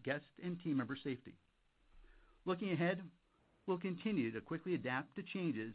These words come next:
in the environment and emerging guidance from the C D C and other authorities. Already during the first quarter,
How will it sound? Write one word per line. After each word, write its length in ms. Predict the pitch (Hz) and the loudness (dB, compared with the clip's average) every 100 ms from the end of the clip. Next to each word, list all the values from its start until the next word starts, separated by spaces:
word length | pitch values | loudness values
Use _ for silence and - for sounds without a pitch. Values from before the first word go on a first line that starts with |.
| - | -2
in 80 | 143 | 2
the 100 | 120 | 2
environment 460 | 110 113 131 170 175 - - | 4 4 4 2 -4 -10 -2
and 120 | 175 | 2
emerging 600 | 175 185 196 165 131 147 - | 4 6 6 4 0 0 0
guidance 380 | 147 123 110 135 - - | 4 4 4 -4 -8 -6
from 120 | 165 | -2
the 100 | 156 165 | -2 -2
C 100 | 165 | -2
D 140 | 147 - | -2 -2
C 240 | 131 131 - - | -4 -4 -8 -4
and 100 | 147 | 0
other 220 | 131 127 | 0 0
authorities. 400 | 117 143 92 85 - _ _ _ _ _ _ _ _ - - - _ - | 0 0 0 -4 -18 _ _ _ _ _ _ _ _ -20 -20 -20 _ 4
Already 440 | 160 165 208 139 | 4 6 4 4
during 240 | 117 131 139 | 2 4 4
the 60 | |
first 240 | 135 151 - | 4 0 0
quarter, 340 | 165 151 175 | 2 2 2